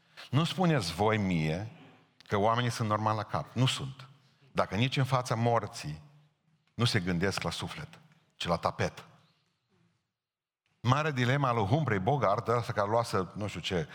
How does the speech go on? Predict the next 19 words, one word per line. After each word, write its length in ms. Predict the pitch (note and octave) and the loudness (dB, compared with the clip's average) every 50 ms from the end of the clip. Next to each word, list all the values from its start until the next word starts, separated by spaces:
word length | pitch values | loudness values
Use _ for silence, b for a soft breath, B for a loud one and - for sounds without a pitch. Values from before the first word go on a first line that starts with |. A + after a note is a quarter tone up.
| B B B B B B _ | B B B B B B _
premii 300 | - A2 A2 A2+ A2+ G2+ | -2 0 0 0 0 0
Oscar, 600 | F#2 G2 A#2 A#2+ - - - E2 F#2 A2+ - - - - - - - _ _ _ _ _ _ _ _ _ _ _ _ _ _ _ _ _ _ _ _ _ - - - | 0 2 0 0 -2 0 0 2 2 2 0 -4 -10 -16 -20 -20 -20 _ _ _ _ _ _ _ _ _ _ _ _ _ _ _ _ _ _ _ _ _ -16 -10 -2
marele 300 | - G2+ G2+ G2+ G2 F#2+ | 0 2 2 2 2 0
actor, 480 | F#2 - - - - A#2+ A#2+ A2+ F#2 - | -2 -2 -2 0 2 2 2 0 -4 -10
și 160 | - - - C#3 | -4 -2 -2 0
ăsta 160 | B2+ - B2 | 0 0 -2
a 20 | |
murit, 280 | A2 G#2+ G#2+ A2 G#2+ - - - | 0 0 0 0 -2 -4 -8 -10
nu 360 | F#2 G#2 G#2+ A2 G#2+ G#2 F#2 | -8 -6 -4 -2 0 0 0
știu 140 | - - F2 | 0 -2 -4
la 60 | E2+ | -4
câți 220 | - F#2 - - | -4 -4 -4 -2
ani, 140 | F#2+ F#2+ F#2+ | -2 -2 0
de 80 | F#2 F#2+ | 0 0
vreme, 320 | E2+ D#2 A#2 B2+ C3 A#2 | 0 0 0 0 0 0
de 120 | F2 D#2+ F2 | 0 0 -2
vreme, 280 | E2 F#2+ A2+ A2+ A2+ | -2 -2 -4 -4 -4
de 100 | F#2 F2 | -4 -4
vreme, 360 | E2 D2+ E2 F2+ G2+ A#2 B2 | -6 -4 -6 -6 -6 -8 -10